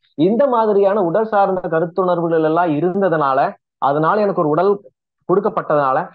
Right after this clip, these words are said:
இந்த உடல்ல இந்த மாதிரியான ஒரு விளைவுகள் வந்துகிட்டு இருக்கு. நான் புண்ணியம் செஞ்சிருப்பேன், பாவம் வராம பெ-, பெரியவங்களுக்கு எல்லாம்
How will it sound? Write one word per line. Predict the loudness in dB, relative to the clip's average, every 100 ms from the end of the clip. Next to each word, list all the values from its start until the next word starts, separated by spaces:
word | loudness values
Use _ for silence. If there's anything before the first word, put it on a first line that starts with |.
| -16 -2
இந்த | 0 2
உடல்ல | 2 2 2
இந்த | 2
மாதிரியான | 2 2 2 0 0 0
ஒரு | 0 2
விளைவுகள் | 2 0 0 -2
வந்துகிட்டு | -4 -6 -8
இருக்கு. | -10 -6 -8 -10 _ _ _ _ _ _ _ _ _ _ _ -4
நான் | -2
புண்ணியம் | 0 2 2 2
செஞ்சிருப்பேன், | -2 -2 -4 -6 _ _ _ _ _ _ -4
பாவம் | -2 0
வராம | 0 -2 -2
பெ-, | -4 -6
பெரியவங்களுக்கு | -4 0 0 2 0
எல்லாம் | -2